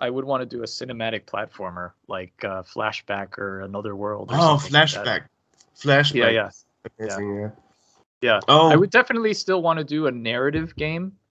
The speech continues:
Speaker 1: Um, but I would be, it would be interesting to, to do, like, a different mechanic, like a platformer or, uh, or something. Although I don't have the programming skills to, to do that, like, combat or anything like that. So I'd have to
Speaker 2: Mm.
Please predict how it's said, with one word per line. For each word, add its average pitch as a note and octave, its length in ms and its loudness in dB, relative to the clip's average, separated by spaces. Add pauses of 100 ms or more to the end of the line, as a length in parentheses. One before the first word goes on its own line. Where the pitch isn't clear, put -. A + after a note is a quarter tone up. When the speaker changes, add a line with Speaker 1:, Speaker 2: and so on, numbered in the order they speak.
(680)
Speaker 1:
Um, A#2 540 0 (760)
but C#3 140 6
I C#3+ 80 6
would D3 160 -2
be, C#3+ 160 -4
it C#3 60 -2
would D3 120 -2
be C#3 160 -4
interesting D3 540 -6
to, A2+ 640 -6 (320)
to - 160 -4
do, B2 400 -4
like, G#2+ 340 0 (240)
a B2 40 -2
different A#2+ 320 -2
mechanic, A2 500 -4
like F#2+ 140 -8
a G2 60 -4
platformer G2+ 920 -4
or, F#2+ 480 -6
uh, F#2 320 -8 (200)
or G2+ 100 -8
something. G2+ 520 -10
Although D3 320 4 (240)
I D3+ 80 4
don't E3+ 160 4
have D3+ 200 0
the C3 60 -6
programming B2+ 600 -4
skills A2 560 -8
to, G2+ 500 -10 (140)
to - 120 -12
do A#2+ 200 -6
that, G#2 200 -4 (260)
like, G#2+ 240 -8
combat A2 560 -6
or G#2 100 -6
anything G#2 300 -12
like F2 220 -14
that. F2+ 200 -8
So G2+ 140 -10
I'd G#2 80 -8
have A2 80 -6
to C3+ 60 0
Speaker 2:
Mm. C3+ 280 4